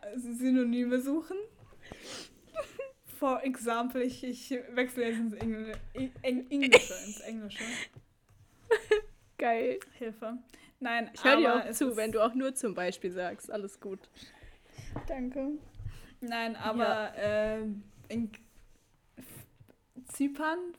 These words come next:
Speaker 1: für Zypern war es so, dass zum
Speaker 2: Mhm.
Speaker 1: Beispiel eine griechische Sängerin gesungen hat für Zypern.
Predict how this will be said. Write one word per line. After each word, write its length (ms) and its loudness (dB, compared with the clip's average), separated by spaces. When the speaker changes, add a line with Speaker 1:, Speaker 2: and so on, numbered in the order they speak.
Speaker 1:
für 140 -6
Zypern 460 0
war 160 -2
es 120 -10
so, 360 -2
dass 240 0
zum 100 0
Speaker 2:
Mhm. 40 -2
Speaker 1:
Beispiel 280 0
eine 140 -2
griechische 560 -2
Sängerin 680 0
gesungen 380 -6
hat 160 -6
für 140 -6
Zypern. 480 -4